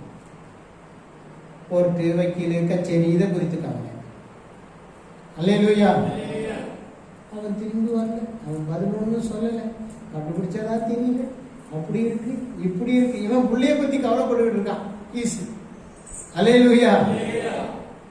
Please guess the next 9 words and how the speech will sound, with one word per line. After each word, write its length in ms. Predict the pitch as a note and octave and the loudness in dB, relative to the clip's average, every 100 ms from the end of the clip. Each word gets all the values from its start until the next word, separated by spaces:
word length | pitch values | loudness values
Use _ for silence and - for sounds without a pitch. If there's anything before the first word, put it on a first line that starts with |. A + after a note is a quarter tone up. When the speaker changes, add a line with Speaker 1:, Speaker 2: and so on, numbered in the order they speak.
| - - - - - - - - | -20 -20 -20 -20 -20 -20 -14 -2
Speaker 1:
சவுலு 560 | A3 C#4 C4 C4+ - - - - - - | 2 6 8 8 6 0 -6 -10 -12 -6
இங்க 480 | B3+ C#4 C4+ B3 A3+ | 2 6 8 8 4
கழுதையை 460 | A3+ C4+ C4+ B3+ | 4 6 8 8
தேடி, 340 | B3+ B3+ C4 B3+ | 8 8 8 6
கடைசியில 400 | A#3 - A#3+ A#3+ | 4 2 2 2
கழுதையை 400 | A3+ A#3+ B3 A#3+ | 0 0 2 2
எப்படியோ 180 | - B3 | 0 0
கண்டுபிடிக்கிறதுக்காக 920 | B3 A#3 A#3+ B3 A#3+ A3 A3 A3+ A#3+ | 0 -2 -2 -4 -4 -4 -2 0 0
பிரயாசப்பட்டுக்கிறாங்க. 1000 | A#3+ B3 B3 A#3+ A3+ A3 G#3+ G3+ F3+ | 2 2 2 2 -2 -4 -2 -2 -2